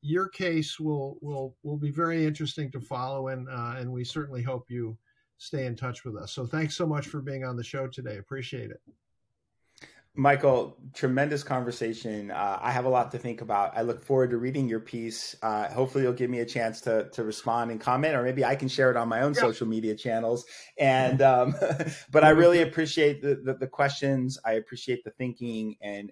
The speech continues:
Speaker 2: um, I appreciate the opportunity to be here. And, uh, thanks for joining Era. Thanks for signing up as a
Speaker 1: Yeah,
Speaker 2: user as well.
Speaker 1: and I, I do want, I also should point out, we met at, um, Expert Dojo in
Speaker 2: Yes.
Speaker 1: New York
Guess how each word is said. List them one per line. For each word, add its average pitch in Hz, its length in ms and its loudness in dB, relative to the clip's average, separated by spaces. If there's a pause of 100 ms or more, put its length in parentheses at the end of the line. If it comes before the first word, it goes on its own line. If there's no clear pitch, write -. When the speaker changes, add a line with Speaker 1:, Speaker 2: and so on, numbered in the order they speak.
Speaker 2:
um, 101 260 -10
I 107 40 -6
appreciate 107 380 -8
the 104 80 -2
opportunity 101 340 -8
to 92 80 -16
be 107 160 -12
here. 98 440 -4
And, 95 380 -8
uh, 98 160 -4
thanks 117 200 -10
for 117 100 -8
joining 120 340 -4
Era. 131 320 2
Thanks 113 160 -8
for - 100 -12
signing 120 320 -4
up 131 120 -2
as 120 120 -6
a 120 40 -6
Speaker 1:
Yeah, 175 140 2
Speaker 2:
user 123 180 0
as 123 100 -4
well. - 140 0
Speaker 1:
and - 60 0
I, 175 180 0 (240)
I 170 100 -6
do 233 120 -6
want, 208 220 -4
I 175 100 -6
also 196 280 -6
should 156 240 -8
point 185 180 -2
out, 165 140 -2
we 156 140 0
met 170 260 0
at, 156 180 -2
um, 139 380 -2
Expert 151 420 -6
Dojo 135 760 -2 (340)
in 147 100 -6
Speaker 2:
Yes. 139 200 2
Speaker 1:
New 147 100 -2
York 147 320 -2